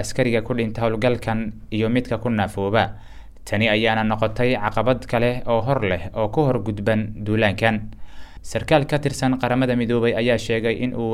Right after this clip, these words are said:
walaac weyn ku hayo faqriga uu wajahay duulaanka ciidamada shisheeye, wuxuuna yidhi, "Farqiga maalgelinta waa walaac weyn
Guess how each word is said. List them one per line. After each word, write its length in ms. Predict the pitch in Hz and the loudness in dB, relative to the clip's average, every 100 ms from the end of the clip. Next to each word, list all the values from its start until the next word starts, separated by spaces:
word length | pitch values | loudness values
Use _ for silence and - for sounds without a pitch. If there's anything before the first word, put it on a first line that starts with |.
| 113 | 2
walaac 320 | 123 98 110 | 4 4 2
weyn 240 | 123 110 | 0 -2
ku 80 | 110 | -2
hayo 480 | 113 110 110 110 65 | -2 -2 -2 -2 -6
faqriga 600 | - - 123 120 117 117 | -8 -2 -2 0 -2 -2
uu 160 | 113 110 | -2 -2
wajahay 600 | 104 113 104 110 110 80 | 0 -2 0 -2 -4 -4
duulaanka 480 | 107 117 120 - 104 | 0 2 2 2 0
ciidamada 320 | 110 120 123 | 0 0 0
shisheeye, 560 | 101 107 104 101 90 73 | -2 -4 -2 -2 -2 -4
wuxuuna 380 | 123 - 117 101 | -6 -2 0 0
yidhi, 320 | 90 85 65 - - - - - - | -2 -4 -8 -12 -12 -12 -12 -10 -8
"Farqiga 540 | - 135 147 131 123 | 2 2 4 2 2
maalgelinta 600 | 120 117 107 113 135 127 117 | 0 0 0 2 2 0 0
waa 160 | 113 | 2
walaac 320 | 110 127 107 | 4 4 2
weyn 320 | 113 127 95 | 2 2 0